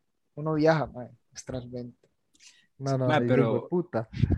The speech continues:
Speaker 2: <laughs> ¿Qué
Speaker 1: Mae,
Speaker 2: vieja astral
Speaker 1: mae.
Speaker 2: se pega usted?
Speaker 1: Mae, yo sí me, yo, mae, yo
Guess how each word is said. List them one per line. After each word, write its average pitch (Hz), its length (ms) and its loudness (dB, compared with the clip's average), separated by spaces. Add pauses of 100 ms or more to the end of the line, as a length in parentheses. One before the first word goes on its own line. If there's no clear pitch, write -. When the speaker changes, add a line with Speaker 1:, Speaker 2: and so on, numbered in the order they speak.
(180)
Speaker 2:
<laughs> - 1040 -6
¿Qué - 80 0
Speaker 1:
Mae, 202 100 10
Speaker 2:
vieja 165 140 10
astral 180 260 8
Speaker 1:
mae. 180 160 10
Speaker 2:
se - 100 -10
pega 196 200 8
usted? 208 500 10
Speaker 1:
Mae, 151 220 2
yo 127 140 -10
sí 139 180 -2
me, 160 220 -2
yo, 139 100 -2
mae, 160 200 6
yo 131 140 0